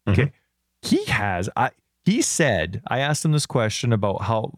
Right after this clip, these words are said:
Speaker 2: he has vocals in his songs. He's like, "Actually, not very many of my songs have vocals."
Speaker 1: Right.
Speaker 2: That's a load of crap. There is some amazing, oh, oh, oh, oh, singing in every single song I hear. I swear it's in all of them. I'm
Speaker 1: Maybe he
Speaker 2: calling
Speaker 1: doesn't
Speaker 2: him
Speaker 1: consider
Speaker 2: out.
Speaker 1: that a vocal.
Speaker 2: That, oh, that,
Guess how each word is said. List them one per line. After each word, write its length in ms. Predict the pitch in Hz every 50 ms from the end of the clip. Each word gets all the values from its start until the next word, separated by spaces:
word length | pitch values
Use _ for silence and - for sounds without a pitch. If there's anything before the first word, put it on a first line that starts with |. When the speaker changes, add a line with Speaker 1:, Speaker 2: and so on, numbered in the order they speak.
| -
Speaker 2:
he 140 | 110 107 113
has 180 | 107 101 95 92
vocals 720 | 98 95 104 104 104 104 - - 131 127 127 135 131 -
in 160 | 131 127 131 127
his 140 | 139 135 -
songs. 300 | - 135 131 139 135 143
He's 120 | 135 -
like, 140 | 120 117 -
"Actually, 560 | 120 131 151 - - - 170 165 165 165 170 - 156
not 220 | 165 110 127 135 - -
very 140 | 226 240 240
many 280 | 233 240 233 233 233
of 80 | 233 220
my 120 | 220 220
songs 340 | 190 - - 208 196 185 - -
have 140 | 175 151
vocals." 300 | 131 147 170 107 - 107
Speaker 1:
Right. 120 | 98 90 -
Speaker 2:
That's 200 | - - - -
a 40 | 415
load 200 | 415 392 330 294
of 80 | 262 -
crap. 340 | - - 127 110 - - _ _ _ - - 123 - -
There 180 | 233 302 349
is 80 | 302 -
some 220 | - 156 135 123
amazing, 680 | 117 120 135 151 202 262 311 359 359 359 370 370 370 - - - _ _ -
oh, 160 | 392 415 - -
oh, 260 | 571 554 440 480 494 415
oh, 260 | 403 403 359 339 359
oh, 40 | 359
singing 480 | - - - 147 139 135 127 131 135 139
in 280 | 120 123 120 110 110 - -
every 480 | 127 139 151 143 147 147 151 156 156
single 600 | 156 - - - - 143 131 131 127 135 131 123 117
song 340 | - - 127 117 123 123 120
I 140 | 113 113
hear. 160 | 120 120 117 104
I 80 | 104 104
swear 580 | - - - - 131 135 143 143 139 127 110
it's 140 | 104 98 -
in 160 | 110 98 92 - _ -
all 260 | 110 110 123 135 135 123
of 180 | 107 92 92
them. 260 | 87 80 73 71 85 - _ _ _ _ _ _ _ _ - -
I'm 140 | - 113 -
Speaker 1:
Maybe 160 | 104 113 -
he 60 | -
Speaker 2:
calling 200 | 226 214 202 -
Speaker 1:
doesn't 20 | -
Speaker 2:
him 60 | 131
Speaker 1:
consider 280 | 117 110 127 123 104 107
Speaker 2:
out. 40 |
Speaker 1:
that 140 | 98 98 95
a 40 | 90
vocal. 380 | 78 90 95 95 - 78 71 -
Speaker 2:
That, 160 | 127 139 143 -
oh, 720 | 143 143 - 403 381 381 466 539 554 466 440 440 427 403 311
that, 200 | 165 117 117